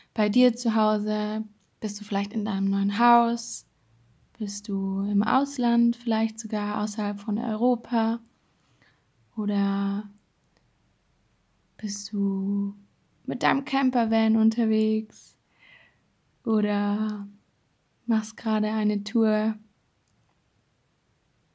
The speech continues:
Und dann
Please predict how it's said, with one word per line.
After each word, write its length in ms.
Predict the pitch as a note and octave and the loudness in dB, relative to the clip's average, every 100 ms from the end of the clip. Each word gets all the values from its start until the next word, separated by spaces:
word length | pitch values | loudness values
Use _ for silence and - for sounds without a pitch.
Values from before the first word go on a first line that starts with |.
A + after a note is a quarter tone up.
| _ _ _ _ _ _ _ _ _ _ _ _ _ | _ _ _ _ _ _ _ _ _ _ _ _ _
Und 300 | A#3+ A3+ A3+ | 4 4 4
dann 640 | A#3 A3+ A3+ A3+ A3+ A#3 | 2 4 6 6 6 4